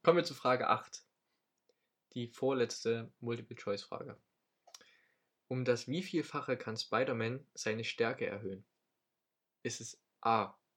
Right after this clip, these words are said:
um das Fünffache, B, das Achtfache, C, das Zehnfache oder D, das Zwanzigfache?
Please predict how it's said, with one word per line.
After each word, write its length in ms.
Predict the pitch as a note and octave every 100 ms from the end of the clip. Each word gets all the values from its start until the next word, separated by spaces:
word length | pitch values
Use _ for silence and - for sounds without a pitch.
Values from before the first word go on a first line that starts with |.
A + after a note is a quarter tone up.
| _ _ _ _
um 120 | A#2
das 140 | G#2+
Fünffache, 640 | - C#3+ D3+ F3+ E3+ F#3+ A3 _ _ _ _ _ _ _ _ _
B, 300 | - G#2+ G2 - _ _ _
das 220 | - A2+
Achtfache, 680 | B2 B2+ - - D3 F#3 G3 _ _ _ _ _ _ _ -
C, 440 | - A#2 G#2 G2 _ _ _ _
das 200 | - A#2 -
Zehnfache 680 | C#3 D3+ - E3 G3 G3 - _ _ _ _ _
oder 180 | B2 A2+
D, 400 | A2+ B2 B2 B2+ _
das 220 | - G2 -
Zwanzigfache? 680 | - G2+ F#2+ - F#2+ -